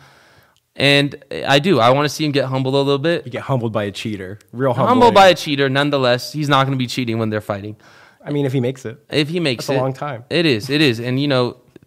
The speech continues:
Speaker 1: but these picograms, I'm not gonna go ahead. He is a cheater. I'm gonna go out and say this. John Jones cheated. All right. Is he still my goat? But you could throw an asterisk on there. That's fair. You know, I always, you know, I'm, you know, I consider myself the goat fantasy football player, but I cheat a lot. <laughs> So I have an asterisk in my name.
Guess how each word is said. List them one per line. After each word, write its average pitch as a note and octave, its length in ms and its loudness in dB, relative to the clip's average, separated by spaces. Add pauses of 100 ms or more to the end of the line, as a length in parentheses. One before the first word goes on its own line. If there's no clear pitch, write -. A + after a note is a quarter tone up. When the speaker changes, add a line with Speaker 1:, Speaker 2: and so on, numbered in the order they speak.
Speaker 1:
but C#3 240 -6
these E3 160 -6
picograms, F#3+ 680 4
I'm E3 80 0
not D#3+ 180 4
gonna E3 120 -2
go D3+ 140 2
ahead. D3 200 2
He A3+ 120 2
is G#3 100 4
a E3+ 60 0
cheater. G#2+ 420 -4
I'm B2 100 -4
gonna C3+ 140 -2
go C3 80 4
out A2+ 140 4
and G#2 80 -6
say A2+ 160 -10
this. G2+ 160 -12
John C#3 240 2
Jones A#2 260 -4
cheated. E2+ 300 -18 (840)
All C3+ 60 4
right. C3 260 0 (500)
Is B2+ 200 -2
he E3+ 100 0
still - 280 4
my D#3+ 160 6
goat? C#3 500 4
But C3 140 0
you B2 100 -6
could A#2+ 140 -8
throw A#2+ 160 0
an G#2+ 80 -4
asterisk G#2 520 -10
on G#2 140 -6
there. G#2 160 -6
That's A2 180 -4
fair. G#2 320 -10 (380)
You C3 60 -2
know, C3 80 4
I C3+ 40 6
always, C#3+ 300 6
you F3 80 2
know, D#3+ 260 6
I'm, C4+ 500 6
you F3+ 100 -6
know, G#3+ 80 2
I A3+ 100 4
consider A3+ 320 -2
myself G#3+ 420 4
the D3 80 -2
goat D3+ 200 6
fantasy D#3+ 420 0
football F3 320 4
player, D3 220 4
but C#3 120 6
I E3 140 6
cheat E3+ 320 0
a D#3 40 6
lot. D3+ 400 6
<laughs> - 20 -4
So E3+ 100 6
I F3+ 100 10
have F#3+ 140 6
an E3+ 80 0
asterisk E3 480 4
in D#3+ 100 0
my C#3+ 160 2
name. C3 320 -4